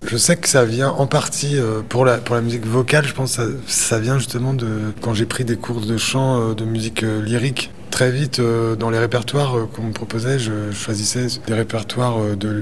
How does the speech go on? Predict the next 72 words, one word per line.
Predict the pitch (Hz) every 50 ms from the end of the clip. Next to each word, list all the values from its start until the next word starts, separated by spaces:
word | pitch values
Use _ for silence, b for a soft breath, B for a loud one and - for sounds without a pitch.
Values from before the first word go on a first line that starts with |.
| - - 117
de | 117 117 113 110 107
leaders, | 104 104 113 107 123 123 123 123 117
soit | - - 117
de | 104 -
Schumann. | - - 113 107 120 123 123
C'est | - -
un | 117
peu | 101 120 117
là | 131
où | 131 123
j'ai | 113
découvert | 110 107 104 107 107 110 110
Bach | 107 - 117 123 123 -
et | 113 107
tout. | - - - - -
Il | -
y |
avait | 123 120
un | 123
truc | - 147 -
qui | 127
se | - -
retrouvait | 123 - - 113 120 135
un | 131
peu | - - 131 139
dans | 131 117
les | 110 113 113 113 110
manières | 107 120 120 113 117 123 123
de | 120 -
faire | - 117
les | 113 110
mélodies, | 107 110 110 117 107 104 120 123 131 131 131 123 113 - -
dans | 104 107
les | 110 110 107
rythmiques. | 101 117 104 - - 120 123 127 127 123 - 110 107 104
On | 104 113 110
appelait | 120 117 123 120
ça | 107 - 135 127
la | 113
musique | 113 117 113 120 -
romantique. | - 120 123 127 123 123 - 123 - -
Le | 120
romantisme | 120 120 120 110 - - 139
allemand, | 123 135 165
c'était | 160 - - -
quelque | - -
chose | 113 101
de | 95
très, | - - - 135 135
très | - - 139 120
grave | 113 123 131 143 147 135 110 - - -
et | 110
un | 104
peu | 107 - 113
violent, | 104 101 110 117 120 123 131 143 143 135 -
et | 98
en | 98 98
même | 98 98 101
temps, | - 113 113 117
bah, | 107 98 98 95
qui | - 104
est, | 98 98 98 98 -
qui | - 101
est | 98
lié | 98 101
au | 101 95
sentiment | - 107 104 - - 107 110 117 120 120 120 120
et | 110
aux | 101 101
choses | 101 107 -
comme | - 101
ça. | - 104 110 -